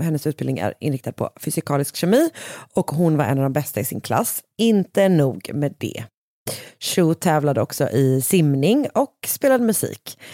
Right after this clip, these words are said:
Hon var med i skolans orkester och spelade delvis piano, men också flera olika kinesiska stränginstrument. Hon var alltså en super, super högpresterande, väldigt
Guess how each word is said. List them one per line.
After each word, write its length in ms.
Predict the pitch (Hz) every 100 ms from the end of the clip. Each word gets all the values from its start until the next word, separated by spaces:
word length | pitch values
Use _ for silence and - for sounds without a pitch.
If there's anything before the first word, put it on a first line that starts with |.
| -
Hon 280 | - 214 208
var 60 | 180
med 140 | 147
i 40 | 147
skolans 400 | - 139 127 110
orkester 580 | - 147 - - 143
och 140 | - -
spelade 300 | 151 135 131
delvis 300 | 135 123 -
piano, 420 | 151 135 139 151
men 140 | 147 -
också 320 | - - 101
flera 300 | - 143 135
olika 240 | 131 113 -
kinesiska 680 | - 156 135 131 127 - 95
stränginstrument. 840 | - 190 151 147 - 190 90 90 _ _ _ _ _ _ _
Hon 200 | 254 247
var 100 | 185
alltså 580 | 147 147 - 147 143 143 - _ _ _ -
en 240 | 160 151 139 _
super, 760 | - - 254 208 - 165 156 156 -
super 760 | - - 190 175 - 156 160 - _ -
högpresterande, 960 | 175 160 - 156 - 143 139 139 135 131 _ _ _ 165
väldigt 580 | 202 175 139 127 -